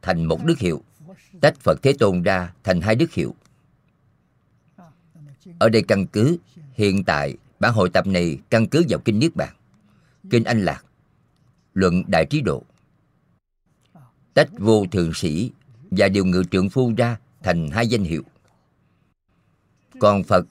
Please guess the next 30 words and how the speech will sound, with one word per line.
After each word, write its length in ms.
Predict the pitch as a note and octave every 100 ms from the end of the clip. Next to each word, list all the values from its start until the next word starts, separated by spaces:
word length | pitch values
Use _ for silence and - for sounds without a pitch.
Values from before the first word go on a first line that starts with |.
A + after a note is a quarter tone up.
| _ _ - -
và 180 | - G2+
Thế 120 | C#3+ D3
Tôn 220 | A#2 A#2 A2+ _ _ _ _ _ _ - D#3+
thì 180 | G#2+ G2+
kinh 180 | C#3+
Niết 180 | D3+ F#3+
Bàn 340 | F2+ E2+ D#2+ F2
gộp 160 | F#2+
lại 300 | G2 D2+ D#2 -
là 140 | E2+ F2
danh 180 | A2+
hiệu 180 | F#2 D#2+
thứ 140 | A2+ C#3+
mười. 280 | D#2+ C2+ - _ _ _ _ _ _ _ _ _ _ _ - -
Áp 180 | C#3+ B2+
dụng 300 | F#2 D2+ C#2+
kinh 160 | A2+ G2
Niết 180 | D#3+ -
Bàn. 180 | C2+ _ _ _ _ A2+ -
Ở 120 | B2
đây 120 | C3+ B2+
căn 220 | B2 A#2+
cứ 340 | C3+ D3 G#3 A#2
vào 120 | G#2
lời 180 | G2 F#2+
nói 280 | F#2+ F#2 E3+
của 160 | E3
kinh 200 | D3 B2+
Niết 180 | B2+ F#3+
Bàn. 300 | - D2+ B1+